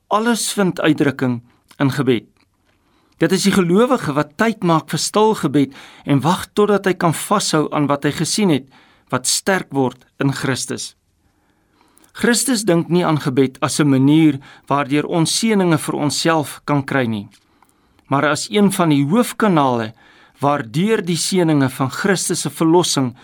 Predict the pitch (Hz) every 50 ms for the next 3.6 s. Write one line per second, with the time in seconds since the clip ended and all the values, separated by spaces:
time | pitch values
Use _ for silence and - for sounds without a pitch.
0 | - _ _ _ - 135 135 135 123 131 107 117 120 127 127 131 131 123 - 135
1 | 120 135 131 120 120 107 101 98 - _ _ _ _ _ _ _ _ _ _ _
2 | _ _ _ - - - - 160 220 208 - 240 233 - - - 233 226 214 220
3 | 185 165 151 143 135 127 - - 143 135 -